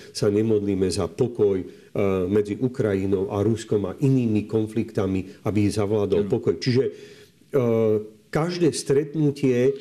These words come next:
Speaker 1: aj keď nevíde hneď, je určite hodnotné.
Speaker 2: E, ste spomenuli, že dobre sa stretli. E, čo máte tým na mysli? Lebo podľa mňa sa nestretli.
Speaker 1: E, mal som tým na mysli, že to, to stretnutie zatiaľ len, e, v rámci komunikácií
Speaker 2: Ja,
Speaker 1: cez
Speaker 2: tak,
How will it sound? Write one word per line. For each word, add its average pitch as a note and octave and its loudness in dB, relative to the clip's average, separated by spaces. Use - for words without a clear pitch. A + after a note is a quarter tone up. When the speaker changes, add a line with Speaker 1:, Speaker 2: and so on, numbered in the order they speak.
Speaker 1:
aj C#3+ 2
keď D3+ 2
nevíde C3+ 2
hneď, C3+ 0
je A2 2
určite D3+ 0
hodnotné. G2+ -2
Speaker 2:
E, A#2 0
ste B2+ -2
spomenuli, B2+ 2
že G#2+ 0
dobre A2 0
sa A2 -2
stretli. G2+ -2
E, G2+ -6
čo - -4
máte A#2+ 0
tým A2 2
na B2+ 0
mysli? F#2 -6
Lebo F2+ -6
podľa G2 -6
mňa F#2+ -4
sa A2 -6
nestretli. E2+ -6
Speaker 1:
E, - -12
mal C3 0
som C#3 -2
tým C3+ 2
na B2 0
mysli, C3 0
že B2+ 0
to, B2 -2
to - -2
stretnutie C3+ 0
zatiaľ A#2 0
len, A2+ 2
e, A2+ 4
v G#2+ -2
rámci A2 -2
komunikácií A#2 0
Speaker 2:
Ja, A#2+ 2
Speaker 1:
cez G#2+ 0
Speaker 2:
tak, - -14